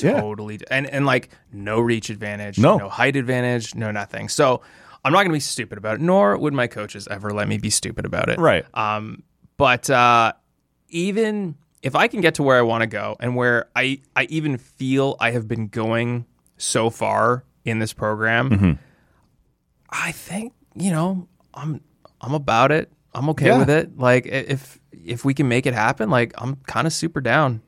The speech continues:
Speaker 2: Like, I, I feel like I'm, I can be in as good shape as I was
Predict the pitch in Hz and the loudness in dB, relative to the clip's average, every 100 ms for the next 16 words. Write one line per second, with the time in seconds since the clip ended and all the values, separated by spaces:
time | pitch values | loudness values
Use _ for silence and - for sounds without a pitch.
0 | - 123 98 92 - 139 135 143 143 147 | -2 0 0 -2 0 0 0 2 4 2
1 | 131 123 120 113 113 110 110 - - 117 | 2 -2 -2 -6 -4 -4 -6 -12 -4 0
2 | 120 117 117 117 117 113 113 110 110 101 | 0 -2 -4 -4 -4 -4 0 0 0 -4
3 | - 110 113 - 110 107 - 107 107 104 | -4 -4 -2 -4 -4 -2 -2 0 0 0
4 | 104 110 107 104 | 2 2 2 -2